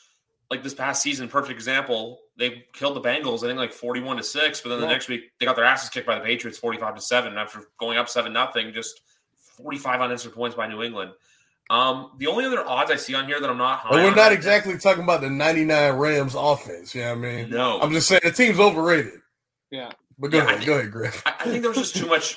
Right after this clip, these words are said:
Speaker 1: a-, added, like, there's just, I think that how far they went in the playoffs last year, I think really kind of fucked with their expectations a little bit, you know,
Speaker 2: They're
Speaker 1: where we
Speaker 2: overra-,
Speaker 1: thought
Speaker 2: they overestimated how good they were.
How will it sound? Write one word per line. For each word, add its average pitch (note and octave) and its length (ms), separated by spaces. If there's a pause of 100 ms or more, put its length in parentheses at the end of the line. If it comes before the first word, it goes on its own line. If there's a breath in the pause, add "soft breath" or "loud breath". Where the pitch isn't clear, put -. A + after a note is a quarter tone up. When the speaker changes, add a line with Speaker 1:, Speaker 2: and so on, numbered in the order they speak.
Speaker 1:
a-, C#3+ 40
added, C#3+ 540
like, C3 220
there's C#3+ 160
just, - 320
I C#3+ 80
think F#3 140
that E3+ 300
how D#3 300
far C3+ 280
they C#3 80
went C3 160
in C3 40
the B2 60
playoffs A2+ 400
last B2+ 300
year, D#3+ 180
I B2+ 80
think B2+ 280
really A#2+ 520 (260 soft breath)
kind C3 200
of - 360 (160)
fucked C3 320
with C3 60
their B2 120
expectations A2+ 600
a G2+ 60
little G2+ 220
bit, F#2+ 160
you A#2 100
know, A2+ 80
Speaker 2:
They're F#3+ 100
Speaker 1:
where - 120
we F3+ 100
Speaker 2:
overra-, - 80
Speaker 1:
thought G#2 240 (260)
Speaker 2:
they D3+ 140
overestimated E3 640
how B2+ 120
good B2 200
they A2 100
were. G2 260